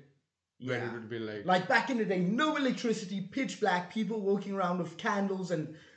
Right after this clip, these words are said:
Speaker 2: those torches and shit. Yeah,
Speaker 1: Mm-hmm.
Speaker 2: yeah, yeah.
Speaker 1: I guess it would be more natural to their body, you know? Like, the entire concept of, like, being awake so that you're productive, the sense of productivity usually comes from a sense of work, like, at least in today's standards.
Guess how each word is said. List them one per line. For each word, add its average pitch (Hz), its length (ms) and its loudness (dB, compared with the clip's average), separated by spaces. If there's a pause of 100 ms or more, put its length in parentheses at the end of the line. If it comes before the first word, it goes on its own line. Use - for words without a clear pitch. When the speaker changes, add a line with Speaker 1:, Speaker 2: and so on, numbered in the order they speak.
(160)
Speaker 2:
those 170 220 0
torches 208 500 0
and 160 100 -4
shit. 147 200 -2
Yeah, 147 200 0
Speaker 1:
Mm-hmm. 139 160 2
Speaker 2:
yeah, 135 120 0
yeah. 139 180 0
Speaker 1:
I 147 100 2
guess 196 220 4
it 180 120 2
would 180 140 2
be 190 140 2
more 151 240 0
natural 135 500 -4
to 135 80 -4
their 120 120 -2 (160)
body, 110 340 -8 (260)
you 117 60 -12
know? 147 280 -10 (540)
Like, 131 400 -2 (580)
the 143 140 0
entire 170 300 4
concept 135 480 -2
of, 127 180 -4
like, 120 220 -4 (580)
being 135 260 -4
awake 123 300 -4
so 139 100 -8
that 120 120 -4
you're 117 80 -4 (120)
productive, 117 440 -6 (600)
the 147 100 0
sense 190 280 2
of 208 120 2
productivity 139 480 -2
usually 123 240 -6
comes 127 140 -4
from 123 100 -8
a 117 40 -6
sense 120 180 -6
of 110 120 -8
work, 117 320 -6
like, 131 220 -4
at 120 100 -6
least 127 140 -6
in 120 160 -6
today's 120 260 -4
standards. 107 380 -10